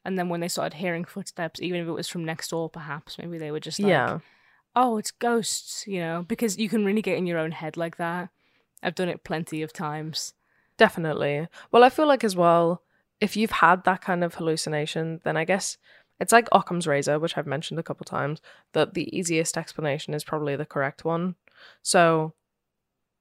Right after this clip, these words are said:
Speaker 2: if you've already had, like, your dad being like, "There's a ghost in the house," and then you hear footsteps, you're not gonna think,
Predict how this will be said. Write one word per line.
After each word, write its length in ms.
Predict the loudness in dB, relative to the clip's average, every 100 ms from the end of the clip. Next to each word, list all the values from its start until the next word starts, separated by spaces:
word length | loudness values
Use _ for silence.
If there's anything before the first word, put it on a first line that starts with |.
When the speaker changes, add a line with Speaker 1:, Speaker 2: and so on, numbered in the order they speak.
| _ 0
Speaker 2:
if 160 | 0
you've 200 | 0 2
already 280 | 4 4 4
had, 320 | -2 -2 -2 -2
like, 160 | -4
your 60 | -4
dad 260 | -2 -2
being 200 | -2 -4
like, 200 | -4 -4 -2
"There's 140 | -2
a 40 |
ghost 240 | 0 0 -2
in 60 |
the 60 | -6
house," 340 | -4 -4 -6 -6 -2
and 120 | 0
then 100 | 0
you 60 |
hear 120 | -2 -2
footsteps, 580 | -4 -2 0 -2 -2
you're 100 | -2
not 160 | 0 2
gonna 140 | 0
think, 240 | -2 -2